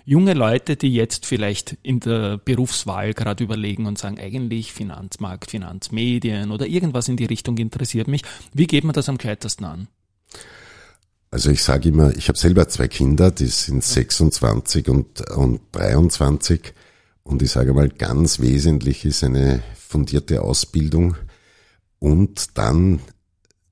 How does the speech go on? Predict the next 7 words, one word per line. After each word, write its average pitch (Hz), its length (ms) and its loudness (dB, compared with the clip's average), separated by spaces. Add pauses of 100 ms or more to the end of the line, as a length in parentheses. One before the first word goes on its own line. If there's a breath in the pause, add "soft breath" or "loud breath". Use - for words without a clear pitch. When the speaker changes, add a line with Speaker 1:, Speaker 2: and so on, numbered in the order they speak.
(180)
Speaker 2:
wirklich 69 640 -2 (140)
ein 62 220 0
persönliches 62 600 0
Engagement. 57 760 0 (380 loud breath)
Äh, 57 520 -2
also - 320 -4 (800)
diese 67 420 2